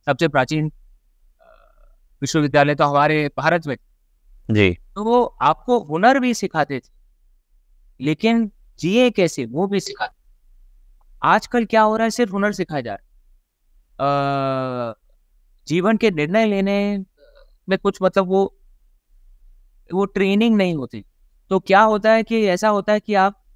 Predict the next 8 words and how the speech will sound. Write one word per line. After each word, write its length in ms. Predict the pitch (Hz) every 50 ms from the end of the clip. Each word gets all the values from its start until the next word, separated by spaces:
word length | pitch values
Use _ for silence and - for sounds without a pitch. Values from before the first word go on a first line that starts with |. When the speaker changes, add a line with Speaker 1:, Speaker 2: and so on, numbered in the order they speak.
| _ _ _ _ _ _ -
Speaker 1:
बच्चे 300 | 147 - _ - 220 220
के 140 | 214 226 214
हाथ 220 | 190 180 180 190 190 -
में 200 | 190 196 196 196
आप, 280 | 185 180 180 185 - _ _ _ _ -
अ, 320 | 180 165 165 160 151 151 - - -
एक, 180 | 156 156 147 - _ _ -
एक 140 | 156 147